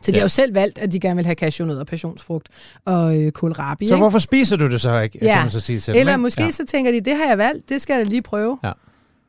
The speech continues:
Speaker 1: Jeg
Speaker 2: det er
Speaker 1: ved
Speaker 2: jo
Speaker 1: ikke, om man skal sidde og spise rå kålrabi, det har jeg ikke prøvet, men
Speaker 2: Ja.
Speaker 1: hvad nu, hvis det var det, de ville? Så
Speaker 2: Eller
Speaker 1: prøv
Speaker 2: den der
Speaker 1: det dog.
Speaker 2: anden frygtelige japanske en, der er så bitter, hvad den
Speaker 1: Nå
Speaker 2: hedder,
Speaker 1: ja.
Speaker 2: den der,
Speaker 1: Nej, jeg kan ikke huske, hvad den hedder, men den
Speaker 2: den,
Speaker 1: skal
Speaker 2: man
Speaker 1: de
Speaker 2: tit
Speaker 1: ikke have.
Speaker 2: får der.
Speaker 1: Ja.
Speaker 2: Ja.
Speaker 1: Ja. <laughs> Men,
Speaker 2: Peo-,
Speaker 1: nej, men ægte bare
Speaker 2: radise.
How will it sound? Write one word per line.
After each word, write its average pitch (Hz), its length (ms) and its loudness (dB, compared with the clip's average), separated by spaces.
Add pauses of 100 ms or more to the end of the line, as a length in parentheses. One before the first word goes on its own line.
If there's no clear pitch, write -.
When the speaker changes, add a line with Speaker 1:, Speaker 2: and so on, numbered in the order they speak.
(320)
Speaker 1:
Jeg - 100 0
Speaker 2:
det 135 60 4
er 120 40 2
Speaker 1:
ved 113 60 2
Speaker 2:
jo 185 40 6
Speaker 1:
ikke, 196 140 2
om 196 60 4
man 175 100 2
skal - 160 -4
sidde 175 120 -6
og 151 40 -4
spise - 200 -10
rå 165 120 -8
kålrabi, 165 440 -6
det 165 160 -6
har 156 120 -6
jeg 147 80 -6
ikke 139 100 -8
prøvet, 165 180 -6
men 208 200 2 (380)
Speaker 2:
Ja. 139 80 0
Speaker 1:
hvad 262 200 4
nu, 285 100 4
hvis 247 160 4
det 233 100 0
var 214 60 4
det, 202 160 2
de 202 100 -2
ville? 175 260 0
Så 151 100 -2
Speaker 2:
Eller 131 120 4
Speaker 1:
prøv 240 140 4
Speaker 2:
den 247 80 4
der - 60 2
Speaker 1:
det 135 80 2
dog. 180 120 2
Speaker 2:
anden 151 280 4
frygtelige 135 440 0
japanske 131 520 0
en, 131 160 0
der 120 80 -4
er 117 120 -2
så 127 160 -4
bitter, 131 260 -2
hvad 123 180 0
den 120 100 -4
Speaker 1:
Nå - 60 2
Speaker 2:
hedder, 190 140 4
Speaker 1:
ja. 170 120 2
Speaker 2:
den 143 80 0
der, 107 360 -2
Speaker 1:
Nej, 170 200 -4
jeg 170 160 -4
kan - 80 -10
ikke 180 100 -2
huske, 175 160 -4
hvad 180 80 -6
den 165 60 -2
hedder, 160 200 -6
men 165 160 -4
den 180 120 -6
Speaker 2:
den, 120 80 -4
Speaker 1:
skal 110 120 -4
Speaker 2:
man 165 80 -2
Speaker 1:
de 156 40 -4
Speaker 2:
tit 147 60 -2
Speaker 1:
ikke 127 100 -6
have. 151 60 -8
Speaker 2:
får 117 120 -2
der. 107 200 -4 (200)
Speaker 1:
Ja. 160 80 -8 (100)
Speaker 2:
Ja. 107 60 -8 (320)
Speaker 1:
Ja. 170 60 -10 (160)
<laughs> 262 80 2 (500)
Men, 247 220 4
Speaker 2:
Peo-, 147 280 4
Speaker 1:
nej, 240 120 0
men 254 180 0
ægte 254 220 -4
bare 143 100 0 (160)
Speaker 2:
radise. 196 240 2